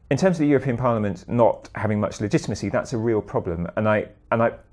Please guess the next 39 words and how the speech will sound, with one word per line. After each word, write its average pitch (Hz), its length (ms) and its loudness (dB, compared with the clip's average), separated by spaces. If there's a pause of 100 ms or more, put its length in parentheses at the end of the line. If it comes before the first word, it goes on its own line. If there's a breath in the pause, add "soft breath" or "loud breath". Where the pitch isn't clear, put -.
(100)
I 110 80 4
think 156 200 0
it's - 140 -2
a 123 40 2
problem 113 360 0
in 101 100 -2
terms 104 280 -4
of 98 60 -4
the 101 100 0
single 101 260 -2
market, 113 420 0
you 101 60 -2
know, 98 120 2
our 117 220 4
relationship 98 640 0
with 85 140 -4
the 95 120 -4
E 98 100 -2
U, 90 540 -2
the 98 100 -2
fact 71 220 -2
that 82 140 -4
they 92 140 0
regulate 87 480 -2
our 85 120 -4
economy, 85 420 -8 (100)
that, - 180 -12
that's - 180 -4
certainly 107 320 -2
a 92 40 -2
problem. 80 540 -6 (560)
But - 100 -6
the 135 60 -2
really 151 300 4
acute - 340 0
problem 87 300 -6
is 85 100 -8
for - 120 -8
the 92 60 -4